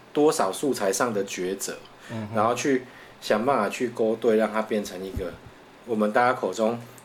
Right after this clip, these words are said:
Speaker 1: 很多人看不起，说，啊，这就是顺而已的产品。
Speaker 2: 嗯哼。
Speaker 1: 那单桶呢？单桶不需要啊。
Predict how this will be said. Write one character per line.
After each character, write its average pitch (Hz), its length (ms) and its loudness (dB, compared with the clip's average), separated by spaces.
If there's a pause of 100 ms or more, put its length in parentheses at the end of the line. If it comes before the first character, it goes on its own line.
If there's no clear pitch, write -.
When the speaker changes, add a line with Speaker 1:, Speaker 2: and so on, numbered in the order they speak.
Speaker 1:
很 98 140 -4
多 120 140 2
人 104 80 0
看 110 200 0
不 110 80 -2
起， 87 220 -6
说， 117 140 -6
啊， 127 80 -4
这 180 120 0
就 165 140 -2
是 165 100 -6
顺 151 440 0
而 104 140 0
已 107 100 -2
的 87 100 -6
产 82 280 -12
品。 - 180 -14 (360)
Speaker 2:
嗯 113 120 -10
哼。 110 420 -12 (220)
Speaker 1:
那 214 160 4
单 180 260 2
桶 107 220 0
呢？ 101 100 -2
单 165 160 2
桶 123 160 4
不 123 80 4
需 117 200 2
要 113 120 6
啊。 87 160 -2